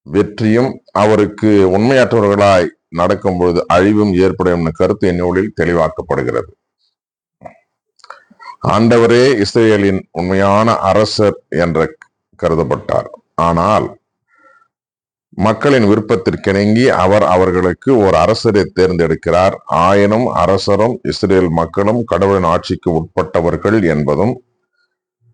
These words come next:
செல்வர், வறியோர் ஆகிய எல்லா மக்களின் உரிமைகளும் கடவுளின் திருச்சட்டத்தின் கீழ் சமமாக காக்கப்பட வேண்டும் என்பதும் இந்நூலில் வலியுறுத்தப்படுகிறது. நூலில் உட்பிரிவுகள்.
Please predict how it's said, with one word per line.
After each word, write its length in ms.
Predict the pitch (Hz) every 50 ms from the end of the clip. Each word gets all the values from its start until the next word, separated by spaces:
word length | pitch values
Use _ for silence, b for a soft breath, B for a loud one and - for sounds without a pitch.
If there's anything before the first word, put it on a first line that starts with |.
| _ _ _ _ _ _
செல்வர், 760 | _ - - - - 107 104 110 107 104 117 123 131 - - 80
வறியோர் 520 | 92 95 98 101 104 107 113 120 123 110
ஆகிய 360 | 92 92 92 90 90 90 90
எல்லா 500 | 92 101 110 117 123 131 143 147 151 143
மக்களின் 720 | 123 101 95 92 - - 113 110 107 104 95 90 80 78 - _ _ _ _ _
உரிமைகளும் 680 | - 64 85 92 104 104 107 104 101 98 101 117 131 135
கடவுளின் 520 | - - 90 98 101 101 98 98 95 87 - -
திருச்சட்டத்தின் 680 | 120 147 - - 113 95 - 98 82 - - 92 87
கீழ் 300 | 87 - - 110 104 101
சமமாக 800 | 90 - - 82 85 95 101 104 104 104 110 110 113 117 117 - -
காக்கப்பட 540 | 92 95 104 107 - 110 101 87 98 92 90
வேண்டும் 380 | 85 90 90 95 95 98 95 90
என்பதும் 420 | 87 85 80 76 78 85 113 127 - _ _ _ _ _ _ _ _ _ _ _
இந்நூலில் 580 | _ 85 92 92 90 92 95 101 98 98 110 113
வலியுறுத்தப்படுகிறது. 960 | 92 85 87 90 87 82 76 - 82 78 - 71 69 67 67 69 67 - - - - - - - - - - - _ _ _ - B B B B B B B B B B
நூலில் 460 | 85 92 104 120 123 123 120 117 -
உட்பிரிவுகள். 760 | - 120 131 123 - 135 123 98 90 76 73 67 71 - -